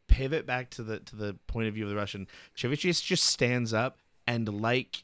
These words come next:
he was tossing, like, a softball <laughs> back over, like, a small hill, just sort of like, "Woo!" just hucks the grenade. I fucking lost it.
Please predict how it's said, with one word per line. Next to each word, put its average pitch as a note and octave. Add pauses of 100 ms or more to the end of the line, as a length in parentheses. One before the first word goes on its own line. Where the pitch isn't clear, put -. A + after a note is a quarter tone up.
he B2
was A2
tossing, C3 (180)
like, A2
a G2+
softball A#2+
<laughs> -
back A2
over, A2
like, G#2+
a G2+
small G2+
hill, G#2+ (320)
just C3+
sort D3
of C3
like, B2+ (200)
"Woo!" F3+ (240)
just - (100)
hucks -
the D3
grenade. B2+ (300)
I B2+
fucking A#2
lost F#2+
it. -